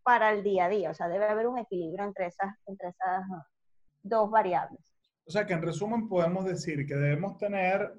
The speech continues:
Speaker 2: una, una guía de contenido referencial de, de manera semanal de lo que vamos a abordar, pero al mismo tiempo debemos tener la flexibilidad de adaptar nuestro contenido de acuerdo a la realidad que se vaya presentando.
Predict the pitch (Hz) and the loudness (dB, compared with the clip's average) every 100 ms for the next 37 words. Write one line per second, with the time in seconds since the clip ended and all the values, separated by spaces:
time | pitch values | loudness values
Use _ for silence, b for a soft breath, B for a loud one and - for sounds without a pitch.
0 | _ 151 156 165 175 180 175 151 160 160 | _ -10 -2 0 0 -2 -2 -2 0 2
1 | 175 180 180 180 180 170 165 180 185 160 | 4 6 6 2 -2 -4 -2 -2 0 0
2 | 143 143 143 143 139 139 143 - 165 151 | 0 0 0 0 0 2 0 2 4 6
3 | 139 120 - 135 131 - - 143 139 131 | 4 0 -8 -10 -10 -12 -2 2 2 2
4 | 139 143 160 160 165 156 123 b b b | -2 -4 -4 0 2 2 0 b b b
5 | _ 143 139 135 143 135 123 131 147 165 | _ -4 -2 -2 -2 -4 -4 -4 0 2
6 | 180 180 165 151 180 170 185 214 214 208 | 4 4 4 2 -2 0 -2 -2 -2 -2
7 | 208 214 185 165 180 175 175 175 165 - | 0 0 0 0 -2 -2 -2 0 0 0
8 | 196 233 240 - 180 196 226 190 180 175 | 0 2 0 -2 -2 0 2 2 4 4
9 | 151 143 - 151 143 139 143 143 143 147 | 2 -2 -2 0 2 2 0 -4 -4 -4
10 | 208 254 226 165 151 151 151 147 143 147 | -2 0 2 0 0 0 0 0 2 2
11 | 156 185 208 143 135 127 135 - 127 120 | 0 0 -4 -2 -2 -2 -8 -10 -14 -12
12 | 120 | -14